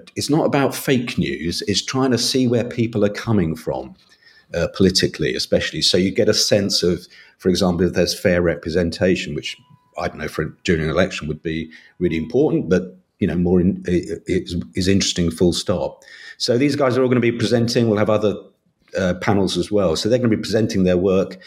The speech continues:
you know, doing little presentations. So I'm, I'm really eager to find out. I've been working with them through the year, but they've been mainly, they're very autonomous, and they've been working with experts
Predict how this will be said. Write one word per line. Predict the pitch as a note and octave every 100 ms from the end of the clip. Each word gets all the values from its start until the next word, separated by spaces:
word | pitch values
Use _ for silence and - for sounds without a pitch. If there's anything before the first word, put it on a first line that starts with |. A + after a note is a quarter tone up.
| - - - -
you | F2+
know, | F2
doing | E2 F#2
little | F#2+ F#2 F2+ F2 -
presentations. | - F2 F2+ F#2+ F2 - C#2+ C#2+ C#2+ - - _ -
So | G2+
I'm, | F#2+ G2
I'm | G2 G#2 G2+ F2+ - F#2 D#2+
really | A2 A#2+ A2 F#2+ G#2
eager | A#2+ A2 G#2 F#2
to | - F#2
find | - G2 F2
out. | D#2 E2+
I've |
been | G2+
working | G#2 A2 - F#2+
with | G#2+ -
them | F2+ E2 D#2+ - - - -
through | - G2 F2
the | F#2
year, | G2+ A#2 - C#2 - - _ _ _ - _ -
but | F#2
they've | F2 F2+
been | F#2+
mainly, | F2 A2+ F2 - - - -
they're | E2 F2+
very | G2+ F#2+
autonomous, | F#2 - F#2+ E2 -
and | E2+
they've | E2+
been | F2
working | F2+ F2+ E2+
with | E2
experts | E2+ - - E2+ D2+ - -